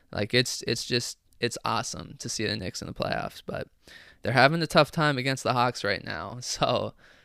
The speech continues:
um, we'll see how things go in game four today. But for the Hawks, um, I've just been really impressed with Trae Young, and the, the lights have not been too bright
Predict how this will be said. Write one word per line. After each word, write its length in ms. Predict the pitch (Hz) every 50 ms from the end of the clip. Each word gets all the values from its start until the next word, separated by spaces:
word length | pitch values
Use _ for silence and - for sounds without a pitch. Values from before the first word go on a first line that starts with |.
| _ _ _ _ -
um, 400 | - 107 101 107 110 110 104 101
we'll 100 | 110 123
see 220 | 127 - - 147 139
how 120 | 143 131
things 280 | - - 131 127 127 -
go 140 | 123 123
in 80 | 123 113
game 200 | 117 113 113 113
four 180 | - - 113 107
today. 280 | 101 107 113 107 104
But 240 | 95 - 101 - -
for 100 | - 127
the 120 | 113 104
Hawks, 600 | 131 135 131 151 170 170 165 - - - - - - - _ _ - 117 - -
um, 540 | - 123 120 117 117 117 113 110 110 117 131 - - - _ _ _ _ _ _ _ _ _ - - - - -
I've 200 | 123 139 143 147
just 180 | 160 160 -
been 240 | - 131 117 113 127
really 260 | 127 131 127 135 127
impressed 560 | 123 123 - - - 117 120 123 - - -
with 160 | 117 113 - -
Trae 320 | - - 117 113 113 113
Young, 300 | 107 101 107 104 - - - - _ _ _ _ _ _ _ _ _ _ _ - - - - -
and 400 | 120 120 117 117 110 110 110 104
the, 240 | - 113 110 110 - -
the 200 | - - 117 110
lights 380 | 120 127 131 147 135 - -
have 160 | - 123 117
not 440 | 120 120 120 117 117 120 - - 120
been 200 | 120 117 117 117
too 220 | 117 - - 123 113
bright 420 | 107 117 117 135 127 - -